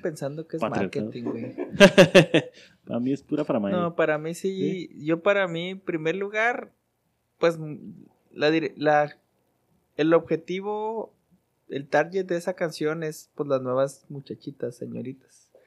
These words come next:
Speaker 1: de las cuales dudo mucho que alguna se acuerde. Tendrías que tener, ¿qué? ¿Treinta.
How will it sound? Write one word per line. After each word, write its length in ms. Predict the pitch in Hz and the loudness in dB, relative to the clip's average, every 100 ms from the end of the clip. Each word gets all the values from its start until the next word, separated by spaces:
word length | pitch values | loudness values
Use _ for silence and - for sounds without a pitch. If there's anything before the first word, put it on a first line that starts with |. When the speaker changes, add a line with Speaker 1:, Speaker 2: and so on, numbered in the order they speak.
| _ _ _ _ _ - | _ _ _ _ _ -4
Speaker 1:
de 140 | 139 | 0
las 180 | 135 170 | 0 -2
cuales 440 | - 139 147 143 - _ _ _ - | 0 2 2 -4 -16 _ _ _ -20
dudo 380 | 135 147 151 156 | -2 2 4 4
mucho 320 | 147 143 151 | 0 -2 -4
que 80 | 143 | -4
alguna 880 | 123 123 131 135 131 123 117 131 _ | -4 -4 -4 -4 -4 -6 -8 -12 _
se 140 | - | -4
acuerde. 640 | 123 - 131 131 135 143 _ | -4 0 0 0 -6 -10 _
Tendrías 400 | 143 135 131 135 | -4 0 0 -2
que 100 | - | -4
tener, 360 | - 143 143 139 | -4 -2 -2 -2
¿qué? 120 | 135 | -6
¿Treinta. 500 | 135 143 175 220 | -4 -6 -6 -10